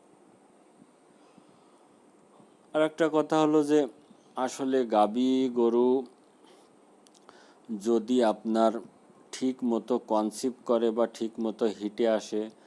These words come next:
তাহলে গাভী গরুতে অগণিতভাবে লাভ, তা বলে শেষ করা যাবে না। আমি এখন বললাম না, সত্তর হাজার টাকা দুধ বিক্রয় করতেছি, তার থেকে আপনার ওষুধ,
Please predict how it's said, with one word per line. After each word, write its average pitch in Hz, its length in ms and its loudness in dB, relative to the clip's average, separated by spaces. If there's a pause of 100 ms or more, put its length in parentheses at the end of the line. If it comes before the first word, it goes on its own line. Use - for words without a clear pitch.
(920)
তাহলে 143 480 2 (400)
গাভী 104 320 2
গরুতে 120 320 0 (200)
অগণিতভাবে 104 800 0 (100)
লাভ, 76 160 -2 (1800)
তা 117 80 0 (140)
বলে 117 220 4 (400)
শেষ 135 180 -2 (100)
করা 98 260 2
যাবে 85 220 -4
না। 80 60 -10 (100)
আমি 110 140 -2 (120)
এখন 123 200 -6 (380)
বললাম 113 380 0
না, 127 60 -4 (100)
সত্তর 110 320 -6 (100)
হাজার 107 280 -6
টাকা 107 160 -4 (120)
দুধ 98 160 -4 (120)
বিক্রয় 87 380 -6
করতেছি, 85 380 -16 (520)
তার 110 160 0 (120)
থেকে 120 220 -2 (140)
আপনার 117 320 2 (720)
ওষুধ, 110 460 -2